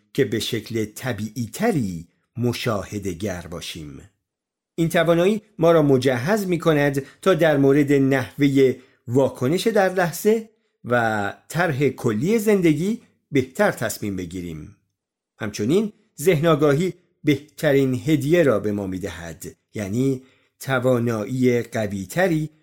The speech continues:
برای چشیدن کیفیت‌های وصف ناپذیر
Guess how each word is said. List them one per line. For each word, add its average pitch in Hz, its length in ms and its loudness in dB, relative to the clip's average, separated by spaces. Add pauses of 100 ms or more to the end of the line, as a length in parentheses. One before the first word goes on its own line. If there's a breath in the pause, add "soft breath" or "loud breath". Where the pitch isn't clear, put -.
(160)
برای 160 400 2
چشیدن 131 720 0
کیفیت‌های 120 880 -4
وصف 107 460 -4
ناپذیر 139 880 0